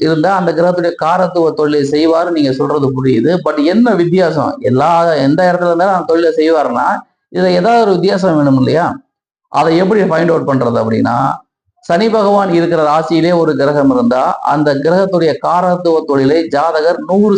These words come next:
சதவீதம் முழுமையாக செய்வார்னு அர்த்தம். அவருக்கு சக்சஸ் கொடுக்க வேண்டியது அதுதான். சப்போஸ் சனி இருக்கிற ராசியில கிரகம் இல்லைன்னா சனி பகவான் இருக்கிற ராசியிலிருந்து ரெண்டாம் இடத்துல என்ன கிரகம் இருக்கோ அந்த கிரகத்துடைய காரகத்துவ தொழிலை தொண்ணூறு சதவீதம் செய்வார். அது அந்த அளவுக்கு சக்சஸ் கொடுக்கும்.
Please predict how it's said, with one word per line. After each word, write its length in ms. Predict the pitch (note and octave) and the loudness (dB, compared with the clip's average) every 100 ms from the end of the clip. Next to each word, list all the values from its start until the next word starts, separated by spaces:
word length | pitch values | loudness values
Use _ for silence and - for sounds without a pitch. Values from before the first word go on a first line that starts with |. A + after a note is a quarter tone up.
| G3 | 0
சதவீதம் 480 | D#3 D3 C#3+ F3 | 0 0 0 0
முழுமையாக 500 | D3+ F3 F3+ E3 D#3+ D#3+ | 0 2 2 2 0 0
செய்வார்னு 380 | C3 B2 B2 C#3+ A#2+ | 0 0 0 -2 -6
அர்த்தம். 260 | - _ _ _ _ _ _ _ _ _ _ _ - | -10 _ _ _ _ _ _ _ _ _ _ _ -4
அவருக்கு 320 | D3+ D3 C#3+ | -2 0 -2
சக்சஸ் 320 | D3+ G3+ F3+ E3 | -2 -2 -2 -2
கொடுக்க 180 | D#3 D#3 | 0 0
வேண்டியது 320 | C#3 C3+ D#3 A#2+ | 2 2 2 0
அதுதான். 300 | B2 A#2+ E3 | -2 -2 -4
சப்போஸ் 400 | E3 F3+ D#3+ - - | -2 -2 -2 -4 -2
சனி 200 | D#3+ G3 | 0 0
இருக்கிற 220 | F3+ E3 D3+ | 0 0 -2
ராசியில 320 | D#3 D#3 C#3 | -2 -2 0
கிரகம் 280 | C#3+ D#3 C#3+ | 0 0 0
இல்லைன்னா 320 | B2+ A#2+ B2 D#3+ - - _ _ | 0 2 0 0 -4 -10 _ _
சனி 180 | D#3+ F#3+ G3 | -4 -2 0
பகவான் 380 | F#3+ F#3+ F#3+ F3 | 2 2 0 0
இருக்கிற 220 | D3+ D3+ C#3 | -2 -2 0
ராசியிலிருந்து 560 | D#3 D#3+ D3 D#3 E3+ D3 | -2 -2 0 0 0 0
ரெண்டாம் 320 | C3+ E3 D#3+ | 0 0 -2
இடத்துல 240 | D3 C#3+ C3 | -2 -2 -2
என்ன 100 | C3+ B2+ | 0 0
கிரகம் 280 | B2+ B2+ B2 | -2 -2 -2
இருக்கோ 240 | A#2 - E3 E3+ | -2 -2 -2 0
அந்த 180 | - G3 G3+ E3 | 0 0 0 0
கிரகத்துடைய 460 | F3+ F#3+ F#3+ F3 E3 | 0 0 0 -2 -2
காரகத்துவ 460 | D3 E3 E3 D#3+ D#3 C#3 | -2 -2 0 0 -2 0
தொழிலை 260 | C#3 C#3+ G3+ - | 0 0 0 -2
தொண்ணூறு 380 | F3+ A#3 C4+ C4 B3+ | 0 2 2 2 0
சதவீதம் 420 | G3+ F3+ E3+ E3+ D#3 | 0 0 0 0 0
செய்வார். 400 | C#3 C3 A#2+ - - _ - | 0 0 -2 -4 -12 _ -6
அது 100 | D3 | -2
அந்த 140 | C#3+ D3 | 0 0
அளவுக்கு 240 | E3 E3+ | 0 -2
சக்சஸ் 320 | C3+ B2+ C#3+ C#3+ | -4 -2 -4 -4
கொடுக்கும். 320 | A#2+ - - | -6 -6 -10